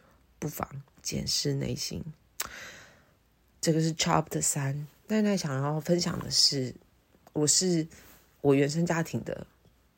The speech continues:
大女儿，也是长孙，所以对于这个原生家庭里面，我的妹妹，是的，奈奈呢有一个妹妹，我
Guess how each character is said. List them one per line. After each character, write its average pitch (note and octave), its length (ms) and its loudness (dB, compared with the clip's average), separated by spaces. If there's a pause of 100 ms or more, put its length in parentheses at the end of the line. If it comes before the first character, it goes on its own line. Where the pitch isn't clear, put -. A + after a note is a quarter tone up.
大 D#3 200 0
女 G#2+ 140 -2
儿， - 360 -8
也 C#3+ 140 2
是 D#3+ 160 0
长 C3+ 240 -4
孙， C3+ 400 -2 (440)
所 C4 260 6
以 F#3+ 260 4 (180)
对 A#3+ 240 12
于 D#3+ 160 4
这 B3+ 220 4
个 A3 80 12
原 D#3 200 8
生 F3 200 2
家 F3 180 2
庭 D3 200 -4
里 C#3 100 -6
面， E3 320 0
我 D3+ 200 4
的 D3+ 120 0
妹 F#3 240 6
妹， C#3+ 280 -2 (1080)
是 - 180 4
的， - 220 -2 (260)
奈 G#3 140 4
奈 F#3 240 4
呢 D3 220 0
有 C3 220 0
一 C#3+ 120 -4
个 D3 180 2
妹 D#3 220 0
妹， B2 280 -6 (300)
我 C#3+ 340 4